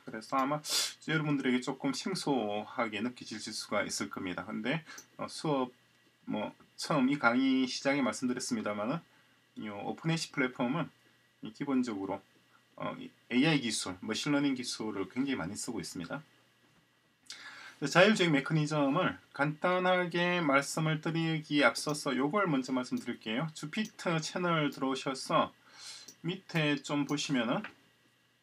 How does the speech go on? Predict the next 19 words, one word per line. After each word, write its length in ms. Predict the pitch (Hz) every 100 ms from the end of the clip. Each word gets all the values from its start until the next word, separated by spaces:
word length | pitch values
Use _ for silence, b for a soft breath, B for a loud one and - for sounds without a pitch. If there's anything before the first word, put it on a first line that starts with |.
| _ _ _ - _ -
어디쯤인가요? 680 | 110 120 127 123 107 117 180 -
어, 160 | 110 110
여기 160 | 110
있군요. 320 | 104 95 92 - - -
보면은 360 | 123 131 185 -
버클리 420 | 147 - 220 202
대학의, 680 | 160 135 135 131 113 160 - b b b b 107
어, 240 | 104 107 -
에이아이 340 | 139 190 202
팩맨 480 | - 208 196 190 180
강의라고 400 | 160 123 123 110
돼 100 | 107
있습니다. 500 | 92 - 95 85 98 - -
이 80 | 123
보면 500 | 127 123 123 117 123
에피소드가 600 | 123 160 - 180 156 123
육십다섯 460 | 151 - 165 -
개가 160 | - 104
있죠. 300 | 90 - 190